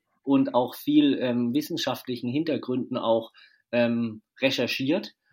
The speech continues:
Und es gibt eben unglaublich viele Trainingsmethoden, aber diese achtzig zwanzig Trainingsmethode,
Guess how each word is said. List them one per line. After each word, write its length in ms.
Und 80
es 140
gibt 180
eben 200
unglaublich 500
viele 260
Trainingsmethoden, 880
aber 160
diese 260
achtzig 460
zwanzig 420
Trainingsmethode, 1300